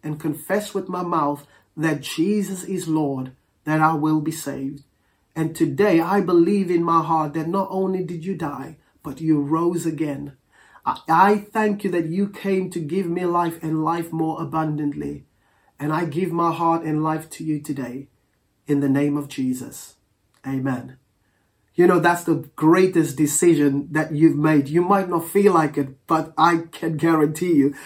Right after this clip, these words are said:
that this is the best decision. The Bible says that the angels in heaven rejoices because of your decision.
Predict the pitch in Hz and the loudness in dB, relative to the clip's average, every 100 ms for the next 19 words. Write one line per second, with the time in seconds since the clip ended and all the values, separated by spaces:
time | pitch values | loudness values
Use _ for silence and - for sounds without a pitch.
0 | - - 156 139 135 185 185 180 - 147 | -20 -4 -2 -2 0 0 2 0 0 0
1 | 156 165 165 147 - 151 143 135 139 151 | 0 -2 0 -4 0 0 2 0 0 2
2 | 170 170 165 156 151 143 151 147 - 190 | 2 2 -2 -2 -2 -4 -4 -8 -2 2
3 | 202 190 185 165 151 131 156 180 151 151 | 2 2 0 -2 -2 0 -2 -2 0 0
4 | 156 147 131 165 175 165 156 139 135 135 | 2 0 0 0 2 0 -2 -4 -4 -2
5 | 165 151 147 - 143 135 - - - - | 0 2 0 0 -2 -2 -6 -20 -16 -2
6 | 147 160 151 151 151 143 - 147 135 127 | 4 6 6 4 2 2 4 4 2 -4
7 | 127 | -6